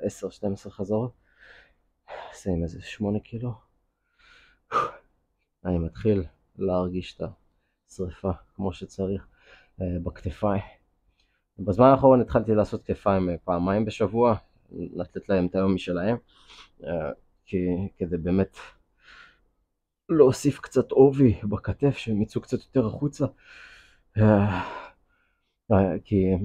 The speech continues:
מה שראיתי, אה, לאורך השנים זה כאילו יש לי חזה בנוי,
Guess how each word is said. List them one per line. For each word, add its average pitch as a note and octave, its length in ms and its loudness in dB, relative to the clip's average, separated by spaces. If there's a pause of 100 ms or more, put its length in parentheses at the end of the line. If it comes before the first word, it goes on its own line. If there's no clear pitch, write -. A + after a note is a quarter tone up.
(140)
מה A2+ 120 0
שראיתי, A#2 540 4
אה, G#2+ 100 6 (1160)
לאורך G#2+ 280 2
השנים A#2+ 320 4
זה G2+ 120 -4
כאילו G#2+ 280 2
יש A2+ 140 -2
לי A#2+ 160 0 (680)
חזה F#2 360 -2
בנוי, G#2 560 2